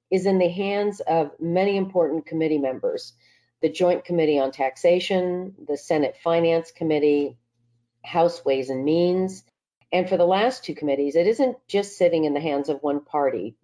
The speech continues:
Both Democratic and Republican staffs have been looking at the complete body of work, including Congressman Holdings' work. Remember as well that the House Ways and Means Committee and Senate Finance Committee,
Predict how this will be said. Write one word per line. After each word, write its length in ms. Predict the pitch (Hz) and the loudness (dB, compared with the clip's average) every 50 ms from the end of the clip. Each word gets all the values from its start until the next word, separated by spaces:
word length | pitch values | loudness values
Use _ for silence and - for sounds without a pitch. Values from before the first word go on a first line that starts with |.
| _ | _
Both 360 | - 170 175 180 185 185 180 - | 2 4 4 4 4 2 -2 -2
Democratic 560 | 170 165 165 170 170 - 156 143 139 143 - | 0 0 0 -2 -4 -2 -2 -2 -2 -2 -4
and 100 | 147 143 | -6 -6
Republican 560 | 147 147 - - 165 151 160 143 - 143 135 | -6 -8 -6 -6 -4 -4 -4 -4 -6 -8 -12
staffs 640 | - - - - 139 135 131 113 110 - - - - _ _ - _ _ _ | -12 -8 -4 0 0 0 0 -2 -4 -8 -14 -20 -20 _ _ -20 _ _ _
have 240 | - - 170 - - | -2 -2 -2 0 2
been 200 | - 165 156 151 | 2 2 2 2
looking 420 | 160 165 165 160 - 160 139 143 | 2 2 2 2 0 -2 -2 -2
at 100 | 143 - | -4 -4
the 60 | - - | -6 -8
complete 680 | - - 165 151 - - 190 190 196 190 190 131 123 | -8 -10 -12 -12 -6 -2 0 0 0 0 -4 -8 -2
body 380 | - 156 147 151 151 147 139 | 0 2 2 2 2 2 0
of 140 | 135 127 - | -2 -4 -4
work, 380 | 147 139 139 127 117 - - - | -2 -2 0 0 0 -2 -6 -8
including 540 | - 131 131 - - - 165 151 147 143 143 | -10 -10 -10 -6 -2 0 0 2 0 0 -4
Congressman 500 | 143 - 147 139 139 139 - 139 131 131 | -4 -4 -6 -6 -6 -8 -8 -6 -6 -4
Holdings' 440 | 127 135 135 131 135 131 120 117 - - | -4 -4 -4 -2 -4 -6 -6 -8 -10 -8
work. 240 | - - - - _ _ _ _ _ _ _ _ _ _ _ _ _ _ _ _ - | -8 -6 -8 -8 _ _ _ _ _ _ _ _ _ _ _ _ _ _ _ _ 0
Remember 380 | - 202 208 220 240 254 254 233 | 2 4 6 6 6 6 4 4
as 100 | 190 185 | 4 4
well 220 | 190 190 185 190 185 | 4 4 4 4 4
that 180 | 180 165 - | 2 2 2
the 280 | - 156 156 151 143 - - | 4 4 4 4 4 2 -2
House 480 | - - - 202 196 208 208 - - - | -12 -8 -2 0 2 2 0 -2 -2 2
Ways 240 | 180 175 170 165 165 | 4 4 4 2 0
and 120 | 160 151 | -2 -2
Means 300 | 156 156 156 165 165 165 | 0 0 0 -2 -4 -6
Committee 580 | - - 151 151 147 143 143 143 139 139 139 - - | -10 -10 -6 -4 -4 -2 -2 -2 -4 -4 -8 -8 -6
and 380 | - 165 160 160 165 165 165 160 | -4 -2 -2 -2 -2 -2 -4 -6
Senate 360 | - - 151 147 139 - - | -6 -6 -4 -4 -4 -6 -6
Finance 360 | - 151 147 143 143 143 - | -6 -4 -2 -2 -2 -4 -8
Committee, 600 | - - 143 143 139 131 139 131 131 135 135 - | -12 -12 -8 -6 -6 -4 -6 -6 -6 -8 -12 -16